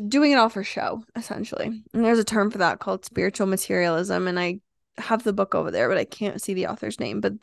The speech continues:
like, this is not a, a new idea that we do these things for the, like, the material for the show to reach a certain point. And she sold her home, moved to this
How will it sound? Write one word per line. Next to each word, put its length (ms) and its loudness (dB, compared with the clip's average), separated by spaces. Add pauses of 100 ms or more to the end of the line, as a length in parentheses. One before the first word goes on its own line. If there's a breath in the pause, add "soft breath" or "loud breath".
like, 200 4
this 140 2
is 160 0
not 460 4 (680 soft breath)
a, 580 6 (760)
a 80 -2
new 220 0
idea 380 4
that 120 4
we 160 -4
do 240 -6
these 240 -4
things 460 -2
for 680 -2 (200)
the, 260 -2
like, 300 -4
the 80 -4
material 440 -2
for 160 -8
the 80 -6
show 560 -2
to 300 -4
reach 260 -2
a 60 -4
certain 280 -6
point. 380 -4 (560 loud breath)
And 420 2
she 720 2 (540)
sold 460 0
her 160 -2
home, 580 -4 (640)
moved 380 0
to 100 -4
this 380 -4